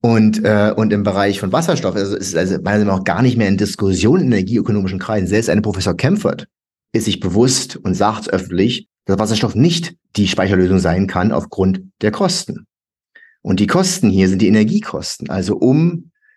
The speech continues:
Wasserstoff für Speicherzwecke zu nutzen, muss ich ja Wasserstoff erstmal herstellen. Muss ich ihn herstellen, dann muss ich den speichern, dann muss ich ihn transportieren und dann muss ich den wieder in Strom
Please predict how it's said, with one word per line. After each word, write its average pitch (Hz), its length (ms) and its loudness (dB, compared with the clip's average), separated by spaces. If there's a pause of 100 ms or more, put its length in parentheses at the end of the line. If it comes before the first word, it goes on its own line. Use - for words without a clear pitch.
(300)
Wasserstoff - 840 -2 (540)
für 98 320 -2
Speicherzwecke - 920 0 (100)
zu - 160 -6
nutzen, - 560 -2 (160)
muss 123 160 4
ich 120 80 -2
ja 120 120 2
Wasserstoff 110 280 -2
erstmal 107 240 -2
herstellen. 135 540 -2 (580)
Muss 104 160 -6
ich 92 60 -8
ihn 90 60 -4
herstellen, 160 720 0
dann 90 140 -10
muss 90 160 -6
ich 92 100 -10
den 82 140 -6
speichern, 175 680 0
dann 104 100 -4
muss 98 100 -2
ich 101 60 -4
ihn 92 80 0
transportieren 160 1080 -2 (140)
und 104 140 -4
dann 123 120 4
muss 127 160 2
ich 131 80 0
den 123 220 2
wieder 117 240 4
in 117 100 0
Strom 120 640 0